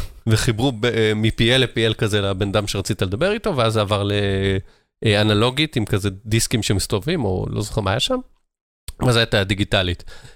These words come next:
ואז בדיגיטלית היו שם שני טלפונים, ופשוט, כאילו, היה שלוחה מאה ארבעים ואחת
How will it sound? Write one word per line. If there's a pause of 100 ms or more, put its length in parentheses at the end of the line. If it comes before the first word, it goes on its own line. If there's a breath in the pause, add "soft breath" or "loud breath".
(120 loud breath)
ואז
בדיגיטלית
היו
שם
שני
טלפונים,
ופשוט,
כאילו,
היה
שלוחה
מאה
ארבעים
ואחת